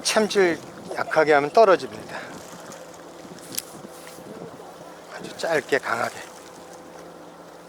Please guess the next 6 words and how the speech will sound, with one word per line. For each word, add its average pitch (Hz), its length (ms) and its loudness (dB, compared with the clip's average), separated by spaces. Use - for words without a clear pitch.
반만 147 460 4
친다고 123 380 0
보시면, 110 280 -6
네, - 140 -10
딱 - 120 -8
반, 139 280 4